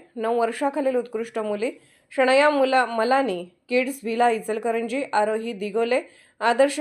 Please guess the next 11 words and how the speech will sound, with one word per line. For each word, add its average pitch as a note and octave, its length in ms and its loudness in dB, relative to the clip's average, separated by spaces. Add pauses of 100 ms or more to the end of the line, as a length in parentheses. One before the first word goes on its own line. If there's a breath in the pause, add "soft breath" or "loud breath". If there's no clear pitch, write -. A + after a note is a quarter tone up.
शिक्षण B3 420 -4
संस्था, G#3+ 460 0 (420 soft breath)
शर्वरी C4+ 440 4
होवल C#4 420 2
जिल्हा B3 300 -6
परिषद A3 380 -2
प्राथमिक A#3 480 -4
शाळा A3+ 280 -2
लांदेवाडी, A3 580 -2 (180)
अद्विता B3 480 0
ऐतवडे, A3 460 0